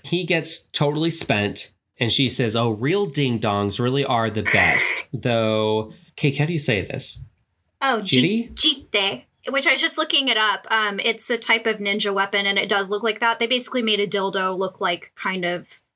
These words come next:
Speaker 2: like a Ninja Turtle style sai. It's basically like a sai, but with,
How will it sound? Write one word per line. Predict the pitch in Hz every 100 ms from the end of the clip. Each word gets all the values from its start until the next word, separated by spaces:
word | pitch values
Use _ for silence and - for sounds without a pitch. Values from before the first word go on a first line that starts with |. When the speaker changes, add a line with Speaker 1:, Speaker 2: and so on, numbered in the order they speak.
| _ _
Speaker 2:
like | 208 180 170
a | 175 165 165 180 - _ _ _ -
Ninja | 202 190 190
Turtle | - 190 185
style | 190 - 185 185 180 175 185 - _
sai. | - - 175 180 196
It's | 226 226 220
basically | 320 349
like | 294 254
a |
sai, | 185 - 185 185
but | 185 - -
with, | 220 190